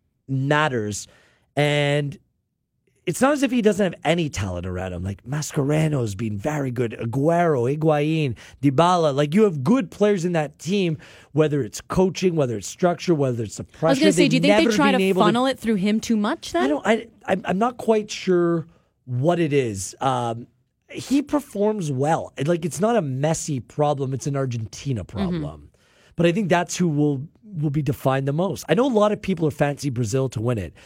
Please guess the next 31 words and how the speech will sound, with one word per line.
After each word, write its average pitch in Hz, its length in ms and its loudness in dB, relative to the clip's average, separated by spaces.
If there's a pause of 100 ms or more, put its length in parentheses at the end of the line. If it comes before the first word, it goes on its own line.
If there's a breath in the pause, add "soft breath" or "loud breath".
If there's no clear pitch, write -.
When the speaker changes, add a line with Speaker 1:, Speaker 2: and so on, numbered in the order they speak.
(260 loud breath)
Speaker 1:
That's 175 240 2
why 185 140 4
I 156 40 2
bring 143 240 0
up 127 100 -6
Neymar 113 540 -2
and 104 80 -2
what 113 140 0
he 110 80 0
means 117 260 -4
for 123 80 -4
that 92 200 -8
country. 98 540 -4 (240 loud breath)
He's 160 160 -4
been 160 140 0
out 208 160 0
since, 160 200 -6
I 165 40 4
believe, 135 260 -2
February 135 640 -2
with 127 160 -2
a 110 40 -6
metatarsal 120 680 -2
issue. 117 300 0
He 110 160 -8
says 143 460 -2
he's 139 200 -4
going 139 260 -2
to 127 120 -4
be 113 160 -4
healthy 127 520 -2